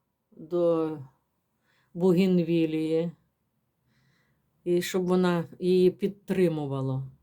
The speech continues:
Щоб вона не падала туди ось на кактуси.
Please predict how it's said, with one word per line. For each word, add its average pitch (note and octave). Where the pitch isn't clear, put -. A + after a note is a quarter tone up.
Щоб E3
вона F3
не F3+
падала E3+
туди D3
ось C3+
на C#3
кактуси. G3